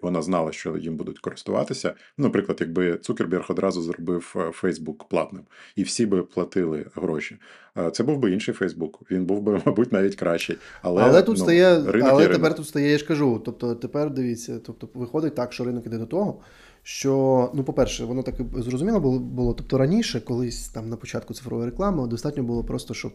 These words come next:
Speaker 2: е, був, була людинка, яка може налаштувати пошукову рекламу або купити посиланнячка там в каталогах для того,
Speaker 1: Мгм.
Speaker 2: щоб ваш сайт почав ранжуватися і до вас приходили клієнти в-, з інтернету. Це все ускладнюється зараз, все сильніше, сильніше, все більше впливають технології, все більше впливає креатив,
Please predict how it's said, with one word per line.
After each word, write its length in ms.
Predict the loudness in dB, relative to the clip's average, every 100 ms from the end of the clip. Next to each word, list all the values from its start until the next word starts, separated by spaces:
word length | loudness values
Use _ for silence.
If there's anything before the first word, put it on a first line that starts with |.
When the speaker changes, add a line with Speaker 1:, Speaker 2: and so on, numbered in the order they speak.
| -8
Speaker 2:
е, 180 | -6 -6
був, 300 | -6 -10 -12
була 240 | -10 -6
людинка, 420 | -4 -2 -2 -4 -8 -10 -20 -20 -12
яка 200 | -2 0
може 200 | 2 0
налаштувати 480 | -2 -4 -4 -6 -4
пошукову 420 | -8 -10 -6 -6
рекламу 520 | -4 -2 -2 -2 -4 -10 _
або 560 | -12 -8 -4 -4 -2 -4
купити 360 | -8 -8 -8 -8
посиланнячка 600 | -8 -6 -6 -6 -10 -10
там 200 | -10 -10 -12
в 40 |
каталогах 540 | -10 -6 -4 -6 -12 _ -20 -20 -20 -8
для 60 |
того, 120 | 0 0
Speaker 1:
Мгм. 60 |
Speaker 2:
щоб 140 | 0 -4
ваш 220 | -6 -6
сайт 200 | -6 -6
почав 220 | -6 -8
ранжуватися 540 | -6 -4 -2 -2 -4 -6
і 60 |
до 240 | -6 -6 -6
вас 140 | -6
приходили 720 | -8 -8 -8 -6 -6 -6 -8
клієнти 400 | -8 -6 -6 -8
в-, 160 | -10 -12
з 120 | -12 -10
інтернету. 480 | -8 -10 -12 -16 -20 -6
Це 140 | -4
все 160 | 0 0
ускладнюється 580 | 0 -2 -4 -6 -12
зараз, 300 | -12 -12 -14 -8
все 160 | -8
сильніше, 420 | -6 -4 -4 -6 -8
сильніше, 480 | -6 -4 -4 -6 -10 -14 _ -16 -16 -10
все 220 | -2 0
більше 640 | 0 0 2 2 0 -4
впливають 460 | -8 -6 -4 -4 -4
технології, 500 | -8 -6 -4 -4 -6
все 160 | -8 -6
більше 260 | -4 -6
впливає 280 | -8 -6 -6
креатив, 480 | -6 -8 -4 -6